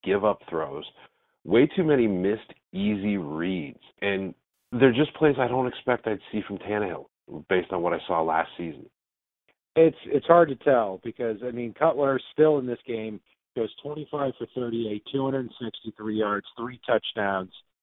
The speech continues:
Speaker 2: made some great plays, uh, you know, the best one being,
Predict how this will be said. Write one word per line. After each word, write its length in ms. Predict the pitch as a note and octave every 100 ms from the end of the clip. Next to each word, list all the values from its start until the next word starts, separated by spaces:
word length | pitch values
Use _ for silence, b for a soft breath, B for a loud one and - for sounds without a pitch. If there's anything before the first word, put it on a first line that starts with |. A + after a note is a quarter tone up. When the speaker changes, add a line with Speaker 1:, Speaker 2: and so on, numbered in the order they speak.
| _ _ _
Speaker 2:
made 200 | B2+ F#3 -
some 260 | C#3 A2 -
great 360 | A2 C#3+ D3 -
plays, 420 | C3 B2+ A2 F#2
uh, 240 | G#2+ G#2 G2+
you 140 | A#2+
know, 160 | A2+ A#2
the 120 | A2+
best 300 | - C3 -
one 200 | C3 A2+ A2+
being, 400 | A2+ A2 G#2+